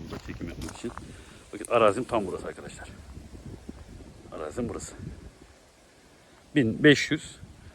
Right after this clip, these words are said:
altmış bir metrekare yol görmüş olduğunuz yer. Bakın arka taraf Kayalar Köyü. Orayı yakınlaştırayım. Köy hemen arkada.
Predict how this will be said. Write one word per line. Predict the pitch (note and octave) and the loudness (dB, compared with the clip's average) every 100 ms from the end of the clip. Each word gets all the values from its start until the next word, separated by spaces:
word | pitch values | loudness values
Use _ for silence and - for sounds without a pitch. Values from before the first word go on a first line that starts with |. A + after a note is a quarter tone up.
| - | 4
altmış | B2 - - - - | 6 6 2 -2 0
bir | E3+ - | 0 2
metrekare | B2 A#2 A2+ A2+ C#3 - - - - - - - - - B2 | 0 2 0 2 -2 -2 -8 -8 -8 -10 -12 -12 -14 -2 6
yol | C3+ D3+ - - - - - - - - - - - - - - - - A2+ | 6 6 0 -14 -16 -20 -20 -18 -18 -16 -16 -14 -12 -12 -14 -16 -14 -8 6
görmüş | A2+ F#2+ F#2+ | 6 6 0
olduğunuz | D#2 D#2 E2 | -2 -2 4
yer. | B2+ - - - - - - | 4 4 -10 -10 -12 -12 0
Bakın | - D#3 | 2 2
arka | - B2 D3+ | 4 8 10
taraf | D#3+ F#3 - - - - - - - - - - | 12 10 6 -8 -10 -10 -16 -18 -14 -12 -12 8
Kayalar | C#3 B2 C3+ E3 - | 12 12 12 6 2
Köyü. | - G2+ F#2 - - - - - - A2 | 6 6 6 4 8 8 6 0 -2 0
Orayı | A2 F#2 | 2 4
yakınlaştırayım. | G#2 - F#2+ E2+ - E2+ A2 - - - - - | 2 2 -2 -2 -6 -10 -10 -10 -8 -8 -8 -20
Köy | - A#2 A#2+ B2+ | -4 -2 0 2
hemen | - G#2+ | 4 6
arkada. | A2+ A#2 A#2 | 4 6 6